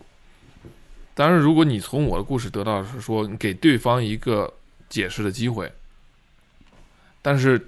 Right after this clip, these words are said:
同，就是你这手，一手抓的是一个我宽-，我要宽恕你啊，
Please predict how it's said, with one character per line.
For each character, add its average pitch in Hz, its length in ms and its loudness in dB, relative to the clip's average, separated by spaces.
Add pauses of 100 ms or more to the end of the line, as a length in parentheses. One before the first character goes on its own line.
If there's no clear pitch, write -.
同， 147 280 -2
就 156 140 2
是 131 60 0
你 117 180 -2
这 180 140 4
手， - 260 -4
一 185 160 0
手 101 480 -6
抓 123 220 2
的 117 100 0
是 107 160 -8
一 101 100 -2
个 110 300 -2 (100)
我 98 140 -10
宽-， - 320 -4
我 113 140 -2
要 127 120 4
宽 143 300 0
恕 120 160 -2
你 82 140 -2
啊， 71 260 -14